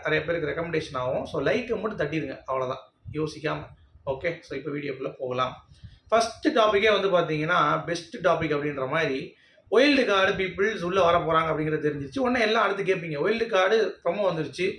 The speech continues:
ஓகே, எத்தனை பேர் வராங்க, எங்க வராங்க, எப்படி வராங்க, என்ன?" அப்படின்னு சொல்லி கேட்டீங்கன்னா, நாலு பேர் இப்போதைக்கு வந்திருக்கு. மீதம் ஒரு, இன்னும் ஒரு, ஒரு தாள் எதிர்பார்க்கலாம், அஞ்சு பேர் எதிர்பார்க்கலாம். ரொம்ப இது ஒரு worst வந்து பாத்தீங்கன்னா ஆறு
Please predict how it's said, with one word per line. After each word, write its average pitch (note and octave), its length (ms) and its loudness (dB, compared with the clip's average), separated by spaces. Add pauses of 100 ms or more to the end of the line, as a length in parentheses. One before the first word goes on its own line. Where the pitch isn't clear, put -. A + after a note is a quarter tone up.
(340)
ஓகே, F3 320 2 (420)
எத்தனை C4 300 0
பேர் A3 100 6
வராங்க, F3+ 300 6
எங்க G3 280 4
வராங்க, F3 300 4
எப்படி F#3 260 2
வராங்க, D#3+ 300 4 (380)
என்ன?" F3+ 280 -2 (120)
அப்படின்னு D#3+ 180 -4
சொல்லி D#3+ 200 -4
கேட்டீங்கன்னா, D#3 360 0
நாலு E3+ 360 2
பேர் F3+ 220 2 (160)
இப்போதைக்கு E3+ 260 -4
வந்திருக்கு. D#3 560 -2
மீதம் G#3 420 -2
ஒரு, F3 200 0
இன்னும் F#3+ 180 -4
ஒரு, F3+ 140 2
ஒரு F3+ 140 0
தாள் G#3+ 220 4 (160)
எதிர்பார்க்கலாம், E3 520 -2 (280)
அஞ்சு D3 240 -6
பேர் F3 200 2
எதிர்பார்க்கலாம். D3+ 420 0 (680)
ரொம்ப A#3 400 4
இது G#3+ 120 2
ஒரு G3+ 180 6
worst A3+ 320 2
வந்து A3 180 4
பாத்தீங்கன்னா G3 360 4
ஆறு F3+ 180 4